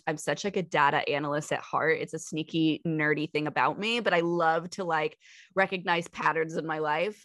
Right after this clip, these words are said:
And as I stared at the collective notes that I've taken over the past two and a half years, maybe, all I kept seeing was, like, this overlap between the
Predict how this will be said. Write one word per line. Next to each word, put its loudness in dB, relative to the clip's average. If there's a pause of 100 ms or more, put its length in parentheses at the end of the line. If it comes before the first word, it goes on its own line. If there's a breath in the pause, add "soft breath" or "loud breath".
(120)
And -2 (140)
as 4
I 2
stared 0
at -4
the -8
collective -4
notes -4
that -6
I've -2
taken -2
over -2
the -2
past -2
two -2
and 2
a -2
half -2
years, 0
maybe, -2 (840 loud breath)
all 8
I 8
kept -2
seeing 0
was, 2
like, 2
this 0
overlap 4
between -6
the -4